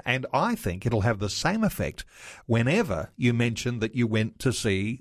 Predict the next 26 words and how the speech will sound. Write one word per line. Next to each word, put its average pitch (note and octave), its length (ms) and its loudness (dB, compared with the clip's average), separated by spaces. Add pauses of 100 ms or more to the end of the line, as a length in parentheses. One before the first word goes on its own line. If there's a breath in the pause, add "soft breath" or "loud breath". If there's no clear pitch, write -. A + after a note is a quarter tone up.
the B2 140 2
Noah G2+ 520 2
movie. B2+ 440 0
People C3+ 400 2
will A2 120 2
start A#2+ 300 0
to G#2+ 60 -10
say, A#2+ 260 0
"Oh, E3+ 200 0
what F#2+ 180 2
did D#3 80 -6
you C#3 60 -2
think F3+ 200 0
of F#3+ 120 0
it? C#2 120 -8
I've, G#2+ 280 -4
I've G#2+ 340 -6
been A2 160 0
thinking F#3 300 2
about G#2 260 0
going. B2 400 0 (520 loud breath)
Not C3 200 0
sure C3+ 180 4
whether A#2+ 340 4
I G2+ 140 2
should. C#3+ 480 0